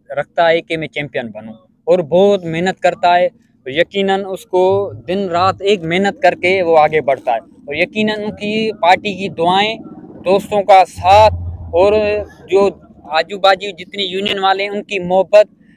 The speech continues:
ये सारे इजहार ख्याल मोहब्बत का वही चैंपियन ट्रॉफी में मुलवस हो जाती है। और ये जो सारे आज हम देख रहे हैं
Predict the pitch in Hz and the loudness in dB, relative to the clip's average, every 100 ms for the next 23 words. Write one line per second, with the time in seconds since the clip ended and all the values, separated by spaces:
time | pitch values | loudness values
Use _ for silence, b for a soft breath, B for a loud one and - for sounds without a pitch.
0 | b _ 135 175 208 - 190 202 202 185 | b _ -4 0 0 0 0 0 2 0
1 | 165 185 202 214 185 _ 185 190 190 175 | 0 0 0 -2 -8 _ -2 -2 -2 -4
2 | 180 190 196 190 196 170 151 214 208 - | -4 -2 -2 -4 -4 -4 -4 -4 -6 -8
3 | 190 196 214 185 185 - 190 190 202 185 | -8 -4 -6 -2 -4 -4 -8 -6 -8 -8
4 | 156 185 190 175 175 175 175 180 185 196 | -6 -4 -4 -6 -6 -4 -4 -2 -2 -2
5 | B B B - 160 180 185 196 202 202 | B B B -10 -4 -4 -4 -4 -4 -6
6 | - 180 208 208 196 202 175 185 151 170 | -6 -6 -4 0 0 0 -4 -10 -4 -4
7 | 185 202 196 | -4 -8 -10